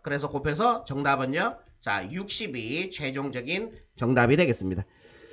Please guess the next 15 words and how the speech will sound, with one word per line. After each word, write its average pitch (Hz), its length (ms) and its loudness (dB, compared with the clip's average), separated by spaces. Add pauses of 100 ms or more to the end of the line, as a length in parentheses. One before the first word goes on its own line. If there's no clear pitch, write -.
(800)
자, 117 360 -4
요거 247 220 -2
진짜 277 260 -6
수능이나 147 840 4
모의고사나 123 1080 2
네, 143 220 0 (540)
참 277 200 -6
잘 190 180 0
나온다, 190 340 0
이 170 100 -2
문제. 156 440 -4 (560)
음화적 160 340 4
문제로 151 540 0 (300)
아주 220 300 -4
유-, 160 280 -2